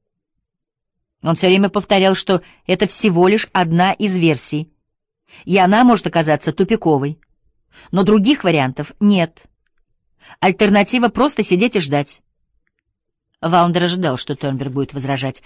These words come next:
а то и вовсе разозлиться, но, к удивлению, исполняющий обязанности прокурора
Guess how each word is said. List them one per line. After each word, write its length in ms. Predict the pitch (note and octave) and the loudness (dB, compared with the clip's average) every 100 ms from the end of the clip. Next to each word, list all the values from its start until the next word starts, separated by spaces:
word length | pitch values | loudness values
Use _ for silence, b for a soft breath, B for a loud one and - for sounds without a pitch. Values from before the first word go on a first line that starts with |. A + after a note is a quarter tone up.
| B B _ _ _ - | B B _ _ _ -6
а 100 | F3 | 0
то 100 | A3 | 2
и 100 | D3+ | 2
вовсе 320 | A#2 D3 F3+ | 0 -6 -4
разозлиться, 560 | E3+ F3 D#3+ E3+ - | 0 0 0 -4 -2
но, 160 | F#3 C#4+ | -2 -2
к 60 | D#4+ | -4
удивлению, 440 | C#4 A#3 C4 D#4 | -4 -2 0 -2
исполняющий 500 | D4 A#3+ A#3 C4 - | -2 0 2 0 0
обязанности 440 | A#3 A#3 A#3+ A#3+ A3 | 0 0 0 -2 -4
прокурора 480 | A#3 A3 A3 B3+ | -6 -2 -2 -2